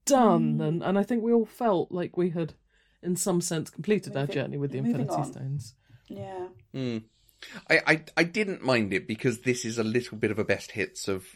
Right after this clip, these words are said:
Speaker 3: the Infinity Saga
Speaker 2: True.
Speaker 3: and, and redoing some of those stories. So if series two comes after phase five, it could do some of that coming into it, maybe.
Speaker 2: Hmm.
Speaker 3: This is, uh, you know, this does exist outside of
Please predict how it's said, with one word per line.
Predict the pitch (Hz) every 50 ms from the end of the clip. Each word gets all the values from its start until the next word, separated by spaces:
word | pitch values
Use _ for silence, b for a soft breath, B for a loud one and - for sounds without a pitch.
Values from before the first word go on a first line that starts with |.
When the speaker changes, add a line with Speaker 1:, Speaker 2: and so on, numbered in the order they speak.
| - _ _ _ _ _ _ _ _ _ _ _ _ _ _ _ _ - - 107 117 - -
Speaker 3:
the | 117 113
Infinity | 104 101 - 110 101 98 95 - 98
Saga | - - 123 104 90 87 87 - 87 113
Speaker 2:
True. | 185 - B B B B B B B B
Speaker 3:
and, | 101 101 104 90 -
and | 104 104 104 98
redoing | 107 104 92 101 95 95 95 92
some | - 104 95
of | 95
those | 85 95 95 92 -
stories. | - 117 104 90 85 90 87 -
So | - 98 90 98
if | 104 110 - - -
series | - - - 110 101 98 98 92
two | - - 110 98
comes | 92 - 90 90 85
after | 87 82 82 - 87
phase | - - 98 87 87 -
five, | - 147 160 131 90 90 90 110 120 143 - _
it | - - - -
could | - 120 90 -
do | - 98 98 98
some | 95 - - 95
of | 95 95
that | 117 120 - - - _ -
coming | - 143 147 143
into | 147 143 151 - 151
it, | 139
maybe. | 147 147 151 147 151 156 156 - B B B B B B B
Speaker 2:
Hmm. | B 277 262 262 254 247 247 247 247
Speaker 3:
This | - 127 -
is, | 127 120 113
uh, | 113 - 135 117 -
you | 107 123
know, | 107 95
this | 95 104 101
does | - - 101 101 101
exist | 90 90 92 98 92 87 -
outside | 95 80 - - - 90 90 90 85
of | 87 85 - _